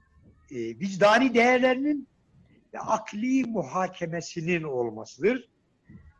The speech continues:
Tabii aynı zamanda akli melekeleriyle,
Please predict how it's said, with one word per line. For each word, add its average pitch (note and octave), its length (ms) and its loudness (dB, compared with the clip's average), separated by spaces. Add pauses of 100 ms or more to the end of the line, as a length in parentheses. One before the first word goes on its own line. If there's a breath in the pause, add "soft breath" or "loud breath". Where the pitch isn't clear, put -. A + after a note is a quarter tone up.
(300)
Tabii F3+ 180 -10
aynı F3 240 -2
zamanda C#3+ 800 2 (280)
akli F#3+ 400 -8
melekeleriyle, C3 1000 0